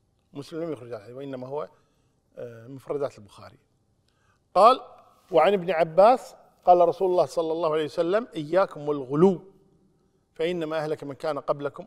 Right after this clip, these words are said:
الغلو". قلنا الغلو هو، آه، تجاوز الحد،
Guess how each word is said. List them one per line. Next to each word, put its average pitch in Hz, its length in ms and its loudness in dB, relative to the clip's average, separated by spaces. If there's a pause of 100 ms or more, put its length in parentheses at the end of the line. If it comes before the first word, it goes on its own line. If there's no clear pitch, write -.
الغلو". 135 500 -6 (360)
قلنا 247 200 -2
الغلو 190 280 0
هو، 202 320 -2 (1080)
آه، 151 260 -12
تجاوز 156 500 2
الحد، 143 260 -6